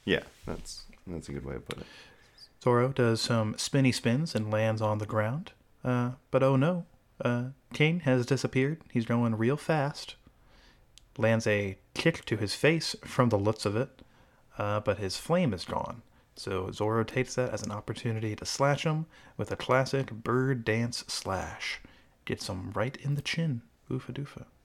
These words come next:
Speaker 1: Oh, I love this one.
Speaker 2: Mm-hmm, mm-hmm.
Speaker 1: This one's, this one's pretty great. Just a nice shot right there, and, uh, just thinking about how quick Zoro needs to react here in this moment, you know? Like, not only is King sped up,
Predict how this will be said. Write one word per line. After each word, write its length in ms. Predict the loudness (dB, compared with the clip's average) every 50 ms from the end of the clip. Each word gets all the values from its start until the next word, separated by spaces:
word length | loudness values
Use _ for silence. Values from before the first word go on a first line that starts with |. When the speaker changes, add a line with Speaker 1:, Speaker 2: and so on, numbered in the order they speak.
| _ _ -18 -10 -6
Speaker 1:
Oh, 160 | -4 -2 -2
I 120 | 0 0
love 280 | 0 0 -2 -2 -2 -4
this 220 | -4 -6 -6 -6
one. 240 | -4 -4 -4 -4 -6 -8 -8
Speaker 2:
Mm-hmm, 400 | -8 -6 -6 -8 -8 -6 -6 -6
mm-hmm. 180 | -4 -2 -2
Speaker 1:
This 140 | -4 -4 -4
one's, 380 | -4 -4 -4 -4 -6 -10 -14 -18 _ _ -20 -20 -16 -10 -10
this 160 | -8 -8 -6
one's 160 | -6 -8 -6
pretty 220 | -2 -2 -2 -2
great. 420 | -2 -2 -2 -2 -2 -4 -6 -10 -12
Just 200 | -12 -10 -6 -6
a 40 | -4
nice 260 | -4 -2 -4 -4 -6
shot 400 | -8 -6 -4 -2 0 -2 -2 -2
right 200 | -2 -2 -4 -4 -4 -6
there, 360 | -4 -4 -2 -2 -2 -2 -4
and, 240 | -4 -4 -6 -6 -6
uh, 160 | -6 -6 -6 -8 -10 -14 _ _ _ -20 _ -20 _ _ _ -20 -20 -20 -20 -20 -20 -20 -20 _ _ 2
just 180 | 2 2 4
thinking 220 | 6 4 4 6 6
about 240 | 6 6 4 4 4
how 160 | 4 2 2
quick 480 | 2 -2 -4 2 4 4 4 2 -2
Zoro 560 | -6 0 2 4 6 8 8 6 6 2 0 -6 -10 _ -4
needs 320 | 0 0 0 0 0 -2
to 140 | -2 -2 -2
react 520 | 0 0 0 2 2 2 2 2 0 -8
here 380 | -8 -4 -4 -2 -2 -4 -6 -8
in 160 | -8 -6 -4 -4
this 200 | -4 -4 -4 -4
moment, 400 | -4 -4 -4 -4 -6 -8 -10 -8
you 140 | -6 -4 -2
know? 260 | 0 0 0 -2 -2 0
Like, 240 | 0 -2 -2 -2 -6 -14 -20 _ _ _ -4
not 180 | 0 2 2 2
only 220 | 2 0 0 -2
is 140 | -2 -4 -6
King 540 | -8 -6 -2 -2 -2 -2 -2 -4 -6 -6 -10 _ _ _ _ -16
sped 520 | -14 -14 -12 -8 -4 -2 0 0 0 0 0
up, 320 | -2 -2 -2 -2 -6 -10